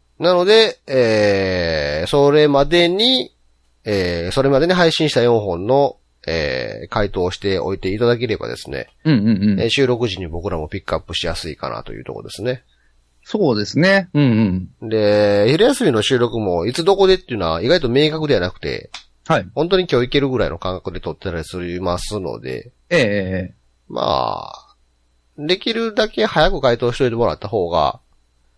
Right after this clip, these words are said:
Speaker 2: あの、チョイスから漏れる可能性は低くなると思います。
Speaker 1: まあそうですね。なんでまあ、ね、できたらね、まあその、各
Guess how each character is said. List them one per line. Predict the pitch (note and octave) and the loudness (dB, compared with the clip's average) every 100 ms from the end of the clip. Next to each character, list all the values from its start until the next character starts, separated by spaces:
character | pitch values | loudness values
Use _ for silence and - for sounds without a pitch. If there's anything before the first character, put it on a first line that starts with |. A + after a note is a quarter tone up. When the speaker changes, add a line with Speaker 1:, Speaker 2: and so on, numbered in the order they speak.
| _ _ _ _ _ | _ _ _ _ _
Speaker 2:
あ | - G2+ | -6 -4
の、 | G#2 | -2
チ | G#2+ G3+ | 2 2
ョ | |
イ | D#3 | 2
ス | |
か | - | 0
ら | E2+ | -2
漏 | F2 F#2 | -2 0
れ | G2+ G#2 G2+ | 2 4 2
る | G#2 _ _ | -2 _ _
可 | - A#2+ | -2 0
能 | A2+ | 0
性 | - | 0
は | G#2+ G2 | 2 2
低 | G2+ - | 0 -8
く | - A2 G#2 | -10 -10 -8
な | - | -8
る | - - | -10 -12
と | - | -10
思 | C2 | -10
い | G#1+ | -10
ま | G1+ | -14
す。 | - - _ _ _ _ _ _ - | -16 -20 _ _ _ _ _ _ -2
Speaker 1:
ま | G3 | 0
あ | |
そ | B3+ | 2
う | D#3 | 2
で | |
す | B3 | 4
ね。 | |
な | E3+ | 4
ん | F3+ | 4
で | F#3+ | 2
ま | G#3 G#3+ A2+ F#2+ F2+ F2 E2 E2 D#2+ | 2 2 2 2 4 2 2 2 2
あ、 | - - | 0 -4
ね、 | - G3 | 0 2
で | C#3 | 2
き | A#3+ | 0
た | C3+ | 2
ら | B2 | 2
ね、 | G3+ | 4
ま | A#2 G2+ | 4 2
あ | |
そ | G#2 | 2
の、 | G2 F#2+ F#2 F2 F2+ F2+ | 2 4 4 4 2 2
各 | - - G#2 G2 | 0 0 0 0